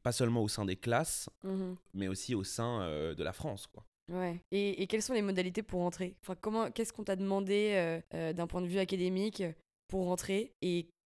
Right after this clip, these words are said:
Speaker 2: aussi, dernière question, qu'est-ce, combien t'as eu au bac de philo ?
Speaker 1: Alors, au bac de philo, j'ai eu dix-huit. Et à l'épreuve,
Speaker 2: Ouais.
Speaker 1: euh, <laughs> à l'épreuve, je vais flex un peu, mais à l'épreuve de philo de l'E N S, sept heures, j'ai eu vingt.
Speaker 2: Ah ouais.
Speaker 1: Ouais,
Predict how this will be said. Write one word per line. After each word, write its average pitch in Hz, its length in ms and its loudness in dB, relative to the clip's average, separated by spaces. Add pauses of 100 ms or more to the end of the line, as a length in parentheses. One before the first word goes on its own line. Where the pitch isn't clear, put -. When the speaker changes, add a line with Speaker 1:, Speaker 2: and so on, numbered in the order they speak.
(120)
Speaker 2:
aussi, 196 320 -2 (220)
dernière 196 280 2
question, 214 340 -4 (120)
qu'est-ce, 233 180 -4 (100)
combien 226 300 0
t'as 196 160 -2
eu 208 120 0
au 202 60 0
bac 196 160 2
de 185 120 -2
philo ? 180 280 -2 (840)
Speaker 1:
Alors, 107 340 6
au 107 120 6
bac 127 220 6
de 123 100 4
philo, 120 340 6
j'ai 104 140 4
eu 95 60 0
dix-huit. 107 640 -2 (240)
Et 98 100 4
à 95 60 8
l'épreuve, 123 480 10
Speaker 2:
Ouais. 107 80 8
Speaker 1:
euh, 104 200 10 (280)
<laughs> - 260 -20
à 92 120 2
l'épreuve, 110 380 6
je 101 80 2
vais 98 100 2
flex - 360 2
un 98 120 0
peu, 147 180 8
mais 123 320 6
à 90 320 8
l'épreuve 107 400 4
de 80 80 -2
philo 120 480 4 (140)
de 101 100 4
l'E 92 120 8
N 95 120 6
S, - 380 2 (160)
sept - 260 2
heures, 107 240 2 (220)
j'ai 95 80 0
eu 92 60 2
vingt. 92 180 2 (680)
Speaker 2:
Ah 160 200 2
ouais. 156 80 0
Speaker 1:
Ouais, 92 240 4